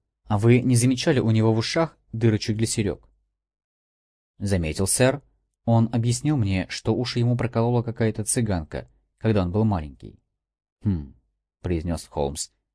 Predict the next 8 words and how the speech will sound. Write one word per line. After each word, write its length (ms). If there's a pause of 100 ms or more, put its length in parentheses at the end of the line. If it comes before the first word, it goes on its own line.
и 80
откинулся 580
на 160
спинку 340
кресла 500
в 100
глубоком 440
раздумье. 600